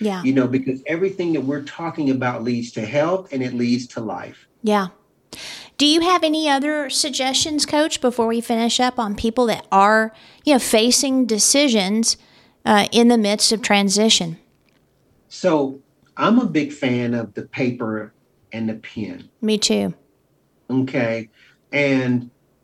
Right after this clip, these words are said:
Speaker 2: if we're talking about facing transitions that we would call important,
Speaker 1: Mm-hmm.
Speaker 2: to me,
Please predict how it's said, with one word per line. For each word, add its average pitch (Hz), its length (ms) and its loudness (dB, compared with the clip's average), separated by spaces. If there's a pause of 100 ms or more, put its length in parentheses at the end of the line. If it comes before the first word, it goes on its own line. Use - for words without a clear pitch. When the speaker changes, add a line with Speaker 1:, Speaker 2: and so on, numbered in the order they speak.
(340)
Speaker 2:
if 143 200 -2
we're 143 180 0
talking 202 460 -2
about 156 400 0
facing 131 600 0 (280)
transitions 143 1120 0 (560)
that 131 340 2 (1200)
we 151 160 2
would 147 240 0
call 135 340 0
important, 123 840 -2 (160)
Speaker 1:
Mm-hmm. 190 280 -6 (840)
Speaker 2:
to 165 200 4
me, 160 520 2